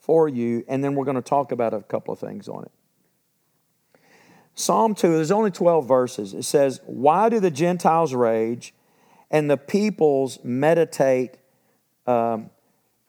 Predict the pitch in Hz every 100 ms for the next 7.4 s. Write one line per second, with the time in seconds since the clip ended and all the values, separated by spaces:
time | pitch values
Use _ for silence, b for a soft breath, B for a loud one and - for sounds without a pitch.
0 | _ _ _ _ 175 190 - 117 104 95
1 | - - _ _ _ _ _ _ _ _
2 | _ 131 127 - 175 175 143 123 123 120
3 | 101 - 180 170 127 120 131 151 135 -
4 | 151 - 143 - - 151 147 139 123 127
5 | 156 156 135 - 139 - 151 151 - 120
6 | 117 151 139 123 123 147 - 151 147 135
7 | 123 131 143 143